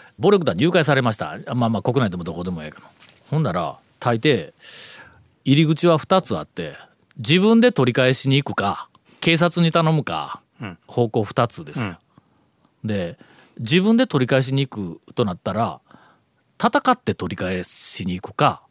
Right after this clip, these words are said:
Speaker 1: 話し合いで取り返しに行くか、この二つに。
Speaker 2: うん。
Speaker 1: それから、警察に頼むんだったら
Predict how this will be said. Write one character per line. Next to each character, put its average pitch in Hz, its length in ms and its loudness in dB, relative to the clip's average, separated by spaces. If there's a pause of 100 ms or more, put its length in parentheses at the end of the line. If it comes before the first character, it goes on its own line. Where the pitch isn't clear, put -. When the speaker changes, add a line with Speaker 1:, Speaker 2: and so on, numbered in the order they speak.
(400)
Speaker 1:
話 180 360 0
し 180 180 2
合 165 80 4
い 160 60 4
で 151 100 2
取 95 220 -4
り - 20 -10
返 95 260 -6
し - 140 -2
に 95 160 0
行 - 140 -12
く - 20 -20
か、 - 340 -4 (480)
こ 127 80 0
の 110 200 0 (100)
二 104 280 -2
つ - 140 -8
に。 147 200 2
Speaker 2:
う 151 60 0
ん。 101 180 -2 (560)
Speaker 1:
そ - 140 -2
れ - 20 2
か 165 100 2
ら、 156 240 4 (120)
警 202 140 6
察 233 240 2
に 240 100 4
頼 240 220 6
む 175 120 8
ん 95 300 0
だ 107 160 -4
っ 92 40 -8
た 117 140 -2
ら 113 260 -2